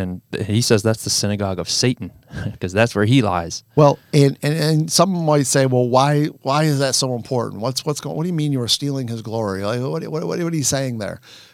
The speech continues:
Speaker 2: Okay, because we have to remember what God's specific plan was.
Speaker 1: Mm-hmm.
Speaker 2: Okay? And when God makes an "I will" statement, he's doing that for a reason.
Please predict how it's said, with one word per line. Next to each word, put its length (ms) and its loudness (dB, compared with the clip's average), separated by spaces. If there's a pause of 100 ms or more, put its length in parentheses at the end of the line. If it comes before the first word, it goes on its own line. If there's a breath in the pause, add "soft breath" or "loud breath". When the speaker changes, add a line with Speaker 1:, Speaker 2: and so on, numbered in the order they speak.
(100)
Speaker 2:
Okay, 300 -10
because 320 -4
we 140 -6
have 240 0
to 80 -2
remember 260 0
what 160 -4
God's 220 -2
specific 400 -6
plan 320 0
was. 340 -10
Speaker 1:
Mm-hmm. 120 -6 (1500)
Speaker 2:
Okay? 360 -4 (340 loud breath)
And 240 2
when 260 4
God 380 4
makes 380 4
an 140 2
"I 220 2
will" 300 2
statement, 560 -2 (1160)
he's 320 2
doing 420 4
that 300 2 (100)
for 220 2
a 80 0
reason. 520 -2